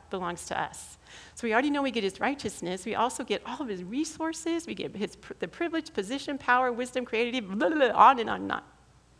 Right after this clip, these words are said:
Okay? So Christ's righteousness in us is also a part of the armor of God wardrobe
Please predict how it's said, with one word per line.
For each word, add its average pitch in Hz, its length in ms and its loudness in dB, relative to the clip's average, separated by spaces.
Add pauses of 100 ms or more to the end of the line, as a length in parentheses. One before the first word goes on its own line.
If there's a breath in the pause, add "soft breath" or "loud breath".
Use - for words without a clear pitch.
Okay? 247 320 0 (380 loud breath)
So 247 180 4
Christ's - 480 4
righteousness 262 540 2
in 233 100 0
us 262 220 2
is 214 180 -4
also 254 440 6
a 208 40 0
part 190 220 0
of 175 60 -2
the 175 100 -6
armor 180 240 -4
of 180 120 -8
God 190 220 -4
wardrobe 277 480 -8